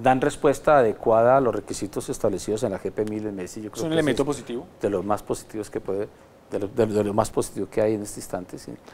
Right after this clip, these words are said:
Speaker 1: Sin embargo, estos no han sido diseñados en forma conveniente. Pe-, creemos que vale la pena fortalecer la conveniencia de los sistemas de gestión hacia los propósitos específicos de, de cada una de las instituciones, ¿cierto? Y, eh, un,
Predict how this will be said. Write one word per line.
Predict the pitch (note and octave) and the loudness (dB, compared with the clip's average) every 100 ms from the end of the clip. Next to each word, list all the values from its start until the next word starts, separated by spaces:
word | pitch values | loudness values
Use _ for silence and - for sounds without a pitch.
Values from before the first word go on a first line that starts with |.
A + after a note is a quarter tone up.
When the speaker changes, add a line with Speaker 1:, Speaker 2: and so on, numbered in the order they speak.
| - - - | -20 -20 -20
Speaker 1:
Sin | - C3+ | 0 6
embargo, | C3 C3+ D#3 | 10 10 10
estos | - D#3+ | 6 4
no | D#3 | 2
han | |
sido | - E3 | 2 2
diseñados | D3+ - A2+ B2 B2+ | 2 0 0 2 2
en | A#2 | -2
forma | G#2 G#2 | -2 -2
conveniente. | - G2 F2+ E2 - | -4 -6 -8 -10 -12
Pe-, | E2+ F2 | -10 -6
creemos | G2+ G2 A2+ - | -4 -2 -2 -2
que | A#2 A2 - - - - | -2 -2 -8 -20 -20 0
vale | A2+ A2+ | 4 6
la | A2+ | 8
pena | A#2+ A#2+ B2+ B2+ C3+ A#2+ | 8 8 4 2 0 -4
fortalecer | - G#2+ - G2+ F#2+ G#2 A#2 A#2+ | -8 -8 -4 -4 -4 -6 -4 -2
la | B2 | 0
conveniencia | - A#2 A#2 D3+ D#3 D3 D#3+ | 0 0 2 4 4 0 -2
de | C#3+ | -2
los | G2+ | -4
sistemas | - - G#2 A#2+ | -8 -12 -10 -6
de | G#2+ | -6
gestión | F#2+ B2+ B2+ - - - | -6 -6 -6 -8 -20 -8
hacia | - - | -2 0
los | G#2+ - | 0 -2
propósitos | A2 - G2+ A#2 G#2+ | -4 -2 -4 -2 -2
específicos | - F#2+ G2+ G#2+ A#2 | -2 -8 -6 -6 -6
de, | F#2+ F#2+ | -6 -10
de | - A#2 | -8 -6
cada | A2+ D3 C#3 | 0 4 6
una | C3+ C3 | 4 0
de | |
las | A2 - | -6 -10
instituciones, | - - - - - - | -18 -20 -20 -18 -18 -12
¿cierto? | - - - - - - - - - - | -12 -12 -14 -20 -20 -20 -20 -20 -20 -16
Y, | - F#3 G3+ G#3+ G#3+ G3+ - | -6 -4 -2 -2 -2 -4 -2
eh, | D#3 C#3+ C3+ | 2 2 2
un, | D#3+ D#3+ | 0 -2